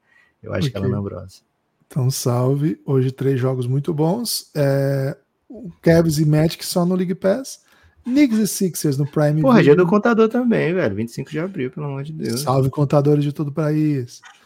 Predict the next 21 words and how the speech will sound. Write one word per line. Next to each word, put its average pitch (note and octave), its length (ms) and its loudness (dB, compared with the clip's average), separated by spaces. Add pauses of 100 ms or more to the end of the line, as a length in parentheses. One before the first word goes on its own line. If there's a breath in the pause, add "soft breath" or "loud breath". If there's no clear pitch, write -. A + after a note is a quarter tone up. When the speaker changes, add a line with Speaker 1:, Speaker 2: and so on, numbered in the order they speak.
Speaker 1:
Ó, A#2+ 200 6
quem B2 160 0
quiser C3+ 160 6
fazer C3+ 220 4
post C3+ 200 2
de C#3+ 80 -2
renda C#3 140 0
comigo, C3+ 240 -2
dá C#3+ 100 -2
tempo C#3 260 -4
ainda, C3 300 -2
hein? A2+ 180 -4 (640)
Speaker 2:
Knicks D3+ 460 0
e F#3+ 80 -4
Sixers, A3 800 -6
Nuggets E3 580 -2
e G3+ 60 -4
Lakers, D#3 480 -4
tudo E3+ 280 -12
Prime D3+ 520 -4
Video, D3 680 -8